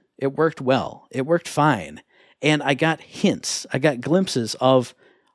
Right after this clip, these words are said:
loadouts, of new guns coming in. Getting the new guns wasn't all that exciting, but when,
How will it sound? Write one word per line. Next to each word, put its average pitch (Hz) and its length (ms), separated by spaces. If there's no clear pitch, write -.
loadouts, 117 720
of 117 140
new 147 140
guns 139 340
coming 120 300
in. 87 240
Getting 165 220
the 185 80
new 185 120
guns 165 300
wasn't 151 260
all 151 100
that 143 180
exciting, 143 500
but 143 100
when, 135 100